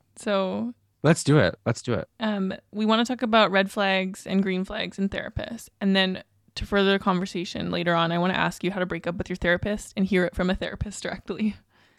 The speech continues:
Speaker 2: Love, love, love, love. Um, so let's maybe start with, uh,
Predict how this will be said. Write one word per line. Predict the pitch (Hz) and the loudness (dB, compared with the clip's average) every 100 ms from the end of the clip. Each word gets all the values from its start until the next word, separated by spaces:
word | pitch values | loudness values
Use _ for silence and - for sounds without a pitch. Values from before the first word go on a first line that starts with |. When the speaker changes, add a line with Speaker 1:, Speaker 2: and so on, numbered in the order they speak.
| _ | _
Speaker 2:
Love, | 90 87 98 95 90 87 - - | -4 0 2 2 0 -2 -8 -2
love, | 107 104 | 0 2
love, | 117 95 101 | 0 -2 -2
love. | 98 87 _ - - _ - | -4 -6 _ -20 -20 _ -2
Um, | 107 107 101 98 - - | 0 2 2 -2 -6 -2
so | - 127 123 123 - _ _ - | 4 6 8 8 4 _ _ 2
let's | 131 127 147 | 4 4 2
maybe | 135 131 | 4 4
start | - 110 92 | 4 2 2
with, | 101 95 - | 0 0 0
uh, | 95 92 90 92 90 90 90 82 78 | 2 2 2 2 0 0 -2 -2 -2